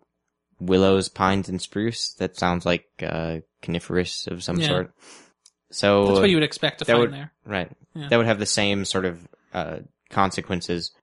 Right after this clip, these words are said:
Speaker 1: releasing the trapped ga-, greenhouse gases. But also, it's kind of interesting because it would essentially, as the ground thaws, seeds can last for a really long time and frozen
Speaker 2: Mm-hmm.
Speaker 1: hibernation. And so maybe a forests will start to grow,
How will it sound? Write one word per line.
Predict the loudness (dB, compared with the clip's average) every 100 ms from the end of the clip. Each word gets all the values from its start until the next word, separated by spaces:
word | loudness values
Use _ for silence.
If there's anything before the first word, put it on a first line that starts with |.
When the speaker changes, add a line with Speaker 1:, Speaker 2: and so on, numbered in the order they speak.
| -4
Speaker 1:
releasing | 0 0 0 -2
the | -4
trapped | -4 -6 -6 -8 _ -10
ga-, | -4 -4 -4 -10
greenhouse | -6 -2 -2 -2
gases. | -4 -4 -4 -6 -8 -12 _ 2
But | 4
also, | 6 4 2 2 -2 _ -8
it's | -6
kind | -4 -4
of |
interesting | -4 -6 -6 -6
because | -6 -6 -4
it |
would | -2 -4 -6 -10 _ _ _ _ _ _
essentially, | -6 -2 -2 -2 -2 -2 -4 -8 _ -2
as | 0 0
the | 0 0 2 0 -2 -8 _ _ _ -8
ground | 0 2 2 -2
thaws, | 2 4 6 4 0 -6 -14 _
seeds | -10 -4 -4 -4 -6
can | -6 -4 -6 -6
last | -4 0 0 -2 -8
for | -6 -6
a |
really | -4 -2 -2
long | -2 -4
time | 0 0 0
and | -2 -4 -6 _ _
frozen | 0 2 2 0
Speaker 2:
Mm-hmm. | -2
Speaker 1:
hibernation. | -2 0 -2 -2 -4
And | -4
so | -2 0
maybe | 0 -2 0 -2
a |
forests | -2 0 0 -2 -6 -10 -10
will | -8
start | -4 -4
to | -4
grow, | 0 2 2 0